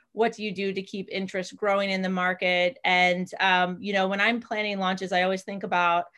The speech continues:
um, what the late, uh, Clayton Christensen, Harvard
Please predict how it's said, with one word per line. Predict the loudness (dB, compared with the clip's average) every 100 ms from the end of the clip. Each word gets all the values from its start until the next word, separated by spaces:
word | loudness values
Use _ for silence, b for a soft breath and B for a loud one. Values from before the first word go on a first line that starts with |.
| B B B B _ _ 2
um, | 4 4 4
what | 2 2
the |
late, | 2 4 2 -4 _ 0
uh, | 4 4
Clayton | 2 -2 -2 -2
Christensen, | -2 -2 -2 -2 2 2 2
Harvard | -2 -2 -2 -4